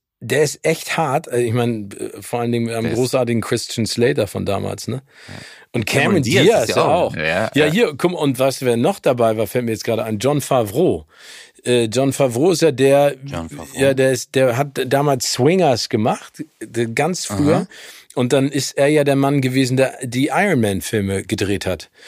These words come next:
Speaker 1: Und jetzt auch
Speaker 2: Ach, Quatsch.
Speaker 1: Mandalorian und so. Ja, ja, der ist jetzt der Mann, der, der hinter den Kulissen die Fäden zusammenhält und, sag ich mal, da wirklich großartige Sachen zusammenbastelt. Also richtig
Speaker 2: Wow.
Speaker 1: geil. Sag mal, äh, Cosa Nostra.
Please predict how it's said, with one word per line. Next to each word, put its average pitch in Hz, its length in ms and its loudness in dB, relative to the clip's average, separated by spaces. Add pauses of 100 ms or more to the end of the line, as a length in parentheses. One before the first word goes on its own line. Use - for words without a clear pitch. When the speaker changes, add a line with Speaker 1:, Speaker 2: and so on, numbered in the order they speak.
(260)
Speaker 1:
Und 117 260 -2
jetzt 120 300 0
auch 127 180 4
Speaker 2:
Ach, - 100 -6
Quatsch. 123 120 0
Speaker 1:
Mandalorian 135 840 4
und 98 160 -6
so. 98 100 -2
Ja, 131 160 4
ja, 175 140 4
der 127 180 2
ist 147 80 0
jetzt 180 260 -2
der 180 60 4
Mann, 175 260 2
der, 160 300 4
der 143 320 0
hinter 170 300 2
den 143 120 2
Kulissen 139 420 -4
die 120 100 -2
Fäden 139 320 0
zusammenhält 131 640 2
und, 127 120 -2
sag 123 160 2
ich - 120 -8
mal, 123 240 2 (420)
da 123 160 0
wirklich 123 260 -6
großartige 127 600 -2
Sachen 117 300 -4
zusammenbastelt. 107 760 -6
Also 107 180 -6
richtig 92 260 -2
Speaker 2:
Wow. 80 120 0
Speaker 1:
geil. 90 200 -6 (500)
Sag 165 80 6
mal, 185 240 2
äh, 180 120 -2
Cosa 226 380 2
Nostra. 135 560 -2